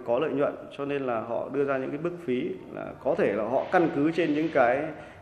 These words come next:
cái, cái, cái, cái giá trị tranh chấp để họ đưa ra mức phí. Mà lúc đấy thì cái chi phí doanh nghiệp là sẽ bị đội lên.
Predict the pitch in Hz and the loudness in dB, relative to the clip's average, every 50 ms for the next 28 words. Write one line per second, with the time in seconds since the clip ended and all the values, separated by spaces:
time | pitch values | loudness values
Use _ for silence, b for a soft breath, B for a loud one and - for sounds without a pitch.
0 | B - 123 127 135 139 - 113 113 117 117 131 147 69 - - 110 120 127 - | B -2 0 0 2 2 2 2 4 4 4 2 0 -2 -2 -2 -2 -2 0 0
1 | 113 113 117 127 120 123 123 135 170 139 - 135 123 - 156 143 - 107 107 98 | 0 0 0 0 0 0 -2 -2 -2 -4 -4 -4 -2 -2 -4 -4 -4 -6 -6 -6
2 | - - 127 127 123 127 120 117 131 135 - - 113 113 - - - - - - | -4 -4 -4 -2 -2 -2 -2 -2 -4 -8 -8 -8 -8 -8 -8 -10 -14 -18 -20 -18
3 | - 98 110 127 151 - - - 120 123 - 131 113 110 110 110 123 131 - 135 | -12 -8 -4 -4 -4 -4 -2 -4 -4 -4 -4 -6 -8 -8 -8 -10 -12 -10 -8 -8
4 | 127 - 120 120 135 131 135 127 120 117 107 - 98 98 101 - - 107 - 123 | -8 -6 -4 -6 -4 -4 -4 -4 -2 -2 -4 -4 -4 -8 -10 -10 -10 -8 -8 -8
5 | 120 117 - - 110 117 123 | -6 -6 -6 -6 -6 -6 -8